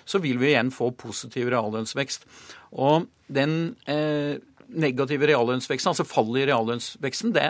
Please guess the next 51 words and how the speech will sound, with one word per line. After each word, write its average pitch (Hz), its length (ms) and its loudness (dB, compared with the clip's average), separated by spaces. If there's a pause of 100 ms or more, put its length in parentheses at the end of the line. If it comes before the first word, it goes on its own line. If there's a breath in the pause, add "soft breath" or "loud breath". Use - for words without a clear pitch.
det 135 140 0
er 156 80 0
først - 300 -6
og 147 60 -10
fremst 127 220 -2
fordi 131 160 -2
importerte 123 480 -2
varer 117 220 2
har 120 80 -2
blitt 143 160 -4
dyre, 139 260 0
og 170 160 -4
det 135 60 2
har 131 80 0
vi 165 80 -4
sett - 260 -8
i 131 40 -6
butikkene. 139 440 -8
Folk 156 280 -2 (440 loud breath)
får 180 160 0
mindre 139 400 2
igjen 127 180 0
for 175 140 -4
pengene, 170 380 0 (200 loud breath)
men 165 120 -10
de 220 80 4
har 175 240 6 (320)
holdt, 160 420 0
eh, 196 220 4
forbruket 127 640 -2
oppe, - 380 0 (320 loud breath)
og 151 100 -6
vi 190 80 0
ser 185 180 2
også 147 220 0
at - 140 -18
de 180 80 4 (100)
bruker 165 320 -2
mye 147 160 0
mer 131 320 0
penger 131 400 -2
på 123 220 -4 (100)
tjenester 147 640 -2
som, 151 380 -4
hvor 165 220 -4
vi 240 100 -4
ikke 135 160 -2
har 127 80 0
hatt 123 140 -4
den 123 160 -2
priseffekten. 120 600 -6